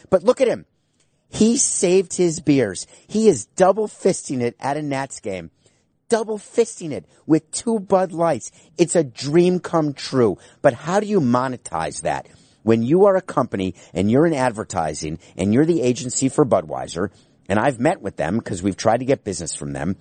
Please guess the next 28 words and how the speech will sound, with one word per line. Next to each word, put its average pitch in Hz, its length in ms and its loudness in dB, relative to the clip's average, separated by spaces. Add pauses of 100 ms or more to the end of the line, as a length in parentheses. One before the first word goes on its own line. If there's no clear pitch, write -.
(400)
they're 170 200 4
looking 185 420 -2
for 175 160 -2
these 151 240 2
moments. 120 540 -2 (760)
This 131 320 2
was 139 200 2
a 139 100 2
silver 120 640 -2
platter 107 500 0
moment, 90 460 -2 (300)
and 101 240 -2 (100)
Bud 113 300 2
Light 98 360 0
did 78 160 -10
not 90 300 0 (100)
drop 87 440 -2
the 101 80 -10
ball. 87 360 -2 (640)
They 123 320 2
found 156 580 -8
him. 87 380 -8 (420)
They 117 240 2 (180)
found 156 320 -2
out 170 160 0
who 156 160 -2
he 160 80 0
was. 90 520 -2